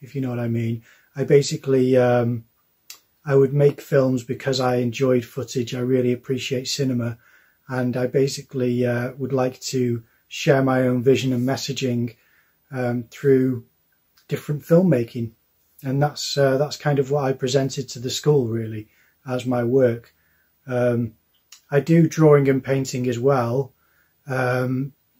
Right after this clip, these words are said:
I draw with both pencils and with ink, but my art that I've been presenting to school and, um, that I got graded for was, was art films. So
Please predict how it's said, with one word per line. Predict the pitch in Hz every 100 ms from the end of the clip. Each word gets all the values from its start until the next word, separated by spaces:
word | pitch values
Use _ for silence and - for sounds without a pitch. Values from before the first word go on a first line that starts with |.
| -
I | 151
draw | 127 143 143
with | 135 135
both | 143 131 120
pencils | 156 143 160 147
and | 139 135
with | 127
ink, | 143 131 - _
but | - 160 156 - - _ _ _ -
my | 151 151
art | 156 147 - -
that | 143
I've | 139
been | 143 131
presenting | 135 135 131 - 135
to | -
school | - - 139 135 127 - _ _ _ _
and, | 127 131 127 123 135
um, | 123 123 120 117 113 _ _ _ _ _ _ _ _ _ - - 139
that | 147
I | 135
got | 131 131
graded | 117 139 120 113
for | - 127 120
was, | 117 117 -
was | 143 127
art | 123 117 117
films. | - 123 120 117 -
So | 127 120